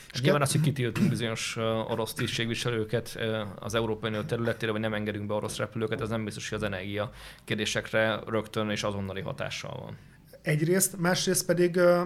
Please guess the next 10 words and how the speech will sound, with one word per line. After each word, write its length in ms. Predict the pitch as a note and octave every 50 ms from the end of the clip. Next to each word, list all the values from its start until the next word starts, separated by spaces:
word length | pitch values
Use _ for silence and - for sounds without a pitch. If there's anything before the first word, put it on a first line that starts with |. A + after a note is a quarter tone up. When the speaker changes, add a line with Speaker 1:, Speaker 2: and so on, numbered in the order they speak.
| F3 - -
Speaker 1:
a 60 | E3
függések 640 | - - A3+ G#3+ E3+ D3+ D3+ D3 C#3 - D#3 C#3
a 80 | D#3 C#3+
különböző 480 | D#3 F3+ F3 D#3 D3 C#3+ C3+ B2+ C3+
szektorokban, 1000 | B2+ - - - C3 - - - C#3+ C3+ C#3+ C#3+ D3 D3 E3 F3 F#3+ G3+ - - -
a 100 | - - -
két 420 | - F#3+ E3+ D3+ D3+ D3 - - -
gazdasági 640 | D3+ D3 D#3 D3+ C#3 C#3 C3+ - - C3+ B2+ C3+ C#3
térség 400 | - D3 C3+ - - - B2+ -
között 400 | - C#3+ C#3+ E3+ F3 E3+ -